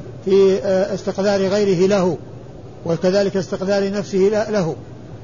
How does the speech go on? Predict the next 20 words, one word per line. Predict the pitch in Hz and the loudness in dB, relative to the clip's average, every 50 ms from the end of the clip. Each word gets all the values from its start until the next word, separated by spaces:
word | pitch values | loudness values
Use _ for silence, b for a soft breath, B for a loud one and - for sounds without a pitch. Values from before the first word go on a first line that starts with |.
| - - - - | -18 -16 -8 -4
أما | 247 226 220 214 208 | -4 -2 0 0 2
إذا | 196 196 190 190 185 180 | 2 4 4 4 2 2
كان | - 196 208 202 196 | 2 2 0 0 0
الماء | 185 180 185 196 202 185 180 170 - | 0 0 0 0 0 0 0 0 0
قليلاً | 185 175 190 226 226 220 220 214 214 233 - - - - - - - - - - - - - - 170 160 | 0 2 2 4 4 4 2 2 0 -2 -6 -12 -16 -18 -18 -16 -16 -16 -16 -16 -16 -16 -14 -6 0 2
دون | 190 214 202 | 2 4 2
القلتين | 190 185 - 196 190 185 185 - 185 202 220 233 240 240 - - - - - - - - - - - - | 2 0 2 2 2 4 4 4 4 4 4 2 0 -2 -8 -14 -16 -16 -16 -16 -16 -16 -16 -10 -4 -2
فإن | 180 190 208 208 202 196 196 196 190 190 185 - - - - - 190 | 0 0 0 0 0 0 0 0 0 -2 -4 -6 -8 -12 -10 -4 0
ذلك | 202 208 202 196 196 185 196 196 196 190 190 - 208 | 2 2 2 2 2 2 2 2 2 2 0 0 0
يكون | 190 185 - 202 202 202 190 185 | -2 0 0 0 0 0 0 -2
نجساً، | 190 208 190 190 196 156 208 226 233 233 - - - - - - - - - - - - - - | 0 0 0 0 0 2 2 0 0 -2 -6 -12 -14 -16 -16 -16 -18 -16 -16 -16 -16 -14 -6 -2
فلا | 170 185 220 214 208 | 0 2 4 4 4
يجوز | 202 180 202 208 196 190 | 2 2 2 2 2 2
استعماله، | 165 - - 185 170 185 208 202 196 190 185 160 180 180 196 - - - - - - - - - - - | 0 0 -2 -2 -2 0 0 2 2 2 4 4 4 2 2 0 -4 -10 -16 -16 -16 -16 -18 -16 -14 -4
ولا | 175 190 202 220 214 208 196 | 0 2 2 4 4 4 2
يجوز، | 190 175 226 220 202 180 196 | 2 2 2 2 2 4 4
آه، | 196 190 185 190 - - | 4 4 2 0 0 -2
آه، | 190 185 190 185 185 180 180 175 175 - - 214 185 180 185 220 | 0 0 2 2 0 0 0 -2 -2 -4 -4 -2 -2 -2 -2 0
الاغتسال | 190 196 190 - 196 170 - 208 196 190 | 0 -2 -2 -2 -4 -4 0 0 0 0
منه | 196 226 233 220 | 0 0 0 -2